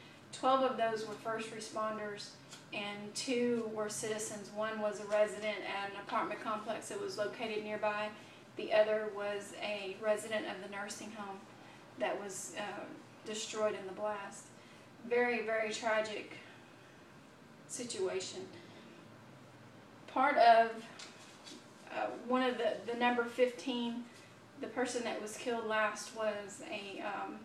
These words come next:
actually committed suicide just over a week ago as a result of issues and problems that occurred as a result of the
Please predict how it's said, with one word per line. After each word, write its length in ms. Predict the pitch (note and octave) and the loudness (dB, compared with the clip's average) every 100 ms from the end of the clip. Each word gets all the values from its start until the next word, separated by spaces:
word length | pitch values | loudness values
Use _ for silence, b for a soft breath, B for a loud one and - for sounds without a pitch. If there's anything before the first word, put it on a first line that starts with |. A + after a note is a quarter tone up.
| - - | -6 0
actually 340 | A3 G#3+ G#3+ | 2 2 -4
committed 420 | - G#3+ G#3 F#3+ | -6 -6 -6 -8
suicide 600 | - G3+ G3 - F#3+ F#3 | -8 -6 -6 -6 -4 -4
just 200 | F#3 - | -4 -6
over 260 | G3+ F#3+ F#3 | -6 -4 -4
a 100 | F#3+ | -4
week 180 | F#3+ - | -4 -6
ago 280 | G3 F#3+ F#3+ | -4 -2 0
as 180 | F#3 F#3+ | -2 -4
a 40 | F#3+ | -6
result 420 | G#3 G3+ F#3 - - B B B B | -6 -2 -2 -2 -8 B B B B
of 280 | - F#3 F#3 - - | 0 0 -2 -6 -4
issues 520 | G#3+ - - G3+ F#3 | -2 -2 -4 -6 -8
and 180 | G3 F3+ | -8 -4
problems 480 | G#3+ G3 G3 F#3+ F#3+ | -2 0 0 -2 -2
that 140 | G3 | -2
occurred 520 | F#3 - G#3+ G3+ G3 - B B B B | -4 -2 -2 -2 -2 -6 B B B B
as 200 | G3+ F#3+ | -2 0
a 60 | F#3+ | -2
result 520 | G3 F#3+ G#3 - - | -2 2 2 2 2
of 140 | G#3+ G3+ - | 2 2 -2
the 260 | G#3+ G#3 G#3 | -8 -6 -6